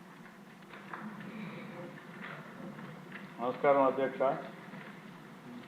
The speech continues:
నాడు నేడు పనులకు సంబంధించిన ప్రశ్న మొట్టమొదటిగా ఈ శాసనసభ ప్రారంభించడం చాలా సం-, సంతోషదాయకంగా ఉంది.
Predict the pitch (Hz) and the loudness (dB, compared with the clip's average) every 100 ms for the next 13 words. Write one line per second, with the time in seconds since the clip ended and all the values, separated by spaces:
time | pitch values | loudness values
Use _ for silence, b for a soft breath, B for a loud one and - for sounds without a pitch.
0 | - - - - - - - - - - | 2 2 4 -2 -8 -12 -12 -14 -14 -6
1 | 113 123 147 160 160 147 135 131 127 117 | 6 12 12 12 10 8 12 12 10 6
2 | - - - - - - 120 135 127 110 | -2 -8 -10 -10 -10 2 6 8 8 10
3 | 123 123 127 120 107 123 120 107 95 - | 10 12 10 8 8 8 10 8 4 -2
4 | - - - - - - - - 120 117 | -6 -6 -6 -6 -8 -8 -6 4 6 6
5 | - 143 131 123 135 131 127 120 127 120 | 10 12 12 8 8 10 10 12 12 12
6 | 107 - - - - - - - - - | 12 6 6 4 4 -4 -4 -8 -10 -12
7 | - - - - 120 117 120 120 113 127 | -12 -10 -10 -2 2 6 10 10 10 6
8 | 123 123 120 117 110 117 120 127 120 120 | 8 8 10 10 10 12 12 12 10 8
9 | 117 107 113 113 113 101 92 - 113 113 | 6 8 8 10 10 8 4 4 6 4
10 | - 113 110 123 117 117 117 117 110 113 | 0 2 8 8 10 10 10 10 8 8
11 | 107 107 135 | 8 8 4